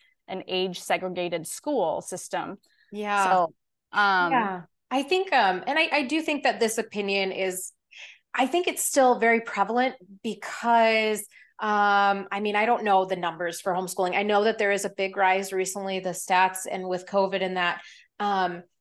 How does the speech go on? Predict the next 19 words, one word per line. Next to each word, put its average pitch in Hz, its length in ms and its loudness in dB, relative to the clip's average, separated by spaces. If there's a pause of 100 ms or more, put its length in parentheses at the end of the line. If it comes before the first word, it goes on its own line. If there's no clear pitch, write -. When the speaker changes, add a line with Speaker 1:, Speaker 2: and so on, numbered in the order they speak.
(460)
Speaker 2:
but 214 280 4
I 214 160 -2
think, 220 460 -2
uh, 190 420 4
maybe 208 540 -6 (400)
the 226 200 2
odds 240 240 6
of 226 100 -4
you 220 120 -4
meeting 202 280 0
someone 190 320 -2
who 185 160 -6
is 180 120 -4
homeschooled 226 680 0
may 208 180 -2
have 185 240 -6
been, 180 280 -2
like, 160 300 -6 (400)
slim. 190 580 -2